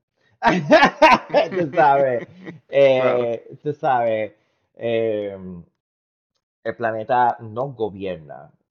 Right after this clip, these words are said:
Speaker 1: so, eh, no-, nos da vida como nos puede matar, y es como,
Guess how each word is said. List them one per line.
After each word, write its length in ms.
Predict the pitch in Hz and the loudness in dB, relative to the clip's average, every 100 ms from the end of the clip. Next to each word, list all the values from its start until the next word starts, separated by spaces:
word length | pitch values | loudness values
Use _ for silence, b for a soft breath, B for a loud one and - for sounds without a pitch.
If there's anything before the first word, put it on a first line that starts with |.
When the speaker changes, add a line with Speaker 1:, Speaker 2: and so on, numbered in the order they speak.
| _ | _
Speaker 1:
so, 1000 | - 98 87 87 82 82 82 80 82 _ _ - | -8 -6 -6 -8 -10 -10 -12 -14 -18 _ _ -12
eh, 340 | 90 90 85 101 | -10 -10 -14 -20
no-, 240 | 98 92 | -14 -14
nos 220 | 95 92 | -12 -12
da 140 | 95 110 | -8 -8
vida 340 | 131 147 156 | -8 -8 -8
como 200 | 120 95 | -8 -14
nos 120 | 92 | -14
puede 180 | - 92 | -14 -14
matar, 380 | 87 90 80 82 | -14 -14 -12 -12
y 40 | |
es 80 | 87 | -14
como, 600 | - 98 98 90 82 - | -20 -20 -16 -14 -14 -18